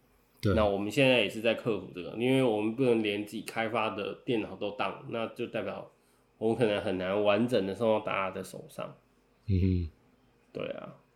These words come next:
Speaker 2: 这是我们目前碰到的状况。其实这件事情我也觉得可以，可以延伸来讨论，就是可以跟阿角一起分享，就是，呃，前几天我们看，诶，我有看到一个讯息，就是 Google 把他们自己的，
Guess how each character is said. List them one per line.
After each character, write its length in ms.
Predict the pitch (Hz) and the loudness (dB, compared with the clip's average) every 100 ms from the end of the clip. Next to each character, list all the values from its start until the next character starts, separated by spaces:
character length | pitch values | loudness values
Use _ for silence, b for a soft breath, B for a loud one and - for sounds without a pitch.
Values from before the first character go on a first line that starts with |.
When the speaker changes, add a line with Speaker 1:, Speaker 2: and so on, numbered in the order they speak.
| _ | _
Speaker 2:
这 120 | 107 | -10
是 280 | 95 110 104 | -2 0 2
我 220 | 101 107 | 4 4
们 160 | 107 113 | 8 8
目 220 | 139 131 | 10 8
前 260 | - 95 95 | 4 0 2
碰 180 | 110 | 2
到 160 | 104 98 | 2 0
的 80 | - | -2
状 240 | - 92 - | -6 -6 -8
况。 260 | - - 139 | -10 -10 -2
其 180 | 165 190 | 4 6
实 80 | |
这 80 | 202 | 8
件 100 | 208 | 8
事 120 | 190 | 8
情 100 | 185 | 6
我 140 | 127 104 | 8 6
也 60 | |
觉 140 | 98 98 | 4 0
得 120 | 92 | 0
可 60 | 107 | 2
以， 240 | 101 - - | 0 -2 -2
可 60 | |
以 200 | 110 98 | 0 0
延 200 | 98 98 | -2 -4
伸 240 | 95 120 113 | 2 4 4
来 140 | 98 | 2
讨 280 | 92 - - | -2 -10 -10
论， 280 | 110 104 - - _ | -8 -8 -10 -14 _
就 140 | - | -10
是 200 | 101 98 | -6 -6
可 120 | 95 | -6
以 100 | 107 | -6
跟 140 | 95 98 | -4 -2
阿 140 | 98 | -2
角 80 | 98 | -2
一 80 | 98 | -6
起 60 | |
分 180 | 98 95 | -8 -10
享， 260 | - - 92 | -10 -10 -10
就 80 | 107 | -8
是， 200 | 101 107 - b b b b _ _ | -4 -4 -6 b b b b _ _
呃， 380 | - 107 107 104 101 - _ _ _ _ | -2 0 2 0 -2 -6 _ _ _ _
前 300 | - 113 120 | 0 2 2
几 140 | 113 | 0
天 160 | 98 113 | 2 2
我 60 | 95 | 0
们 100 | 90 | -4
看， 320 | 117 110 107 - | -2 0 -2 -6
诶， 180 | - 110 | -2 0
我 140 | 107 113 | 4 2
有 60 | |
看 160 | 104 110 | 2 2
到 100 | 104 | 2
一 60 | |
个 40 | 95 | 0
讯 240 | - 98 | -4 -4
息， 180 | 90 - | -6 -10
就 120 | - | -14
是 180 | - 104 | -8 -8
Google 420 | - 123 110 110 | -4 -4 2 2
把 260 | 95 78 92 | 2 -2 -6
他 160 | 104 101 | -4 -2
们 220 | 98 95 | -2 -6
自 160 | - 104 | -8 -10
己 140 | - | -10
的， 320 | - 95 - | -8 -8 -8